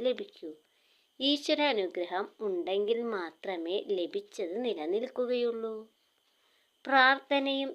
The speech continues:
ജപവും ഭൗതിക ജീവിതവും ആത്മീയതയ്ക്കും ഉത്തമ ഔഷധമാണ്. പ്രപഞ്ചശക്തിയായ ഈശ്വരനിലേക്ക് എത്താനുള്ള മാർഗം സ്വ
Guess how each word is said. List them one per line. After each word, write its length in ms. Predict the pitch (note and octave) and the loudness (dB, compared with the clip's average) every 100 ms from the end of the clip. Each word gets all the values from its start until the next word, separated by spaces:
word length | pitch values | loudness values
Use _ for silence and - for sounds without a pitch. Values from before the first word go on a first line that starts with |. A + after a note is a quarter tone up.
| - | -10
ജപവും 640 | G3 G#3 F#3 G3+ G#3+ F3+ F#3+ - G3 | -2 0 2 0 -2 -2 -8 -10 0
ഭൗതിക 600 | G#3+ A#3 A#3+ C4+ C4 C#4 | 4 4 2 -2 4 4
ജീവിതവും 800 | C4+ A3 F3+ E3+ G#3+ F#3+ F3+ G3 - | 2 -2 -2 -2 -2 -2 -2 -6 -8
ആത്മീയതയ്ക്കും 1000 | F#3 F3+ - A3 B3+ A#3+ G#3 F3 - G3+ A3+ - _ _ - | -4 -4 -4 -2 0 0 -2 -6 -2 -4 -4 -14 _ _ -6
ഉത്തമ 540 | F#3+ - G#3+ A3 B3+ - | -6 -2 0 0 -2 -2
ഔഷധമാണ്. 920 | F#3+ E3 - G3+ G#3 A3+ A3 G3 F3+ F3 _ _ _ _ _ _ | -2 -2 -4 -2 -2 -2 -4 -6 -8 -14 _ _ _ _ _ _
പ്രപഞ്ചശക്തിയായ 1300 | - B3+ A#3+ C#4 C#4+ D4 C4 - - A3 A#3 A3+ A3+ A3+ | 2 4 4 2 0 -2 -4 -6 -8 -2 0 2 2 0
ഈശ്വരനിലേക്ക് 1080 | - F#3 F3 A3 A#3 A3+ G3+ F3 D#3+ - F3 G3+ - - - | 0 -2 0 0 2 0 -2 -4 -6 -6 -6 -6 -12 -20 -8
എത്താനുള്ള 840 | F#3+ F3+ _ G3+ A3 B3+ A#3+ A#3+ A#3+ | -8 -8 _ 2 2 2 0 0 0
മാർഗം 680 | A3+ F#3 E3 F#3 F3 F3 - _ _ - | -2 -4 -6 -4 -4 -4 -6 _ _ -4
സ്വ 260 | - C#4+ | 2 4